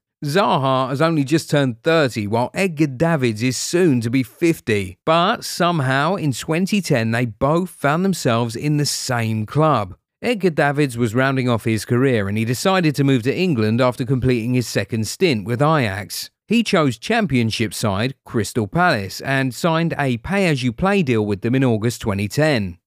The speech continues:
Meanwhile, Zaha, who had been with the youth team since two thousand and four, just got promoted to the first team and made his senior debut in March of twenty ten as a seventeen-year-old.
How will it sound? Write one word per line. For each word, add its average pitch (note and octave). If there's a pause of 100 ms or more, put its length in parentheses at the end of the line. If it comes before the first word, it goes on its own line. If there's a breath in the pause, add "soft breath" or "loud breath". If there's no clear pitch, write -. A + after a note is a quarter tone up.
(160)
Meanwhile, E3
Zaha, D3+
who C#3+
had A#2+
been C3+
with B2
the A2+
youth F3
team C3
since A2+
two C#3+
thousand A#2+
and A#2+
four, B2+
just C3
got D3
promoted C3+
to D3
the D3
first F#3
team G#2
and C#3
made D#3+
his D#3
senior G3+
debut C3
in G#2+
March A#2+
of C#3
twenty A#2
ten C3+
as C#3+
a E3+
seventeen-year-old. A2